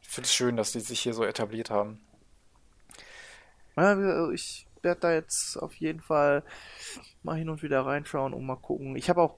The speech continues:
Speaker 2: zum Beispiel gesehen, und das wird jetzt wieder, wieder ausufern. Äh, ja, so riesen Kohlköpfe. Ich hab sie wiedergefunden. Die haben sie dort, <laughs> dort, dort, also wo ich meinen türkischen Gemüsehändler vermisst habe, jetzt <clears throat> Karamarkt oder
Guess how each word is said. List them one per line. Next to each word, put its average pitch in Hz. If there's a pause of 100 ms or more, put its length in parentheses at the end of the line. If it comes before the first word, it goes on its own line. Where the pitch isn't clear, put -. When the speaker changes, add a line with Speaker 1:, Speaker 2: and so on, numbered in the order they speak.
Speaker 2:
zum 156
Beispiel 151
gesehen, 143 (560)
und 139
das 131
wird 143
jetzt 135
wieder, 131
wieder 117
ausufern. 131 (360)
Äh, 135
ja, 156
so 151
riesen 165
Kohlköpfe. -
Ich -
hab 196
sie 185
wiedergefunden. 185 (460)
Die 156
haben 190
sie 180
dort, 170
<laughs> -
dort, 190
dort, 226
also 190
wo 202
ich 190
meinen 196 (280)
türkischen 226
Gemüsehändler 233
vermisst 214
habe, 202 (340)
jetzt - (480)
<clears throat> 220
Karamarkt 156 (360)
oder 131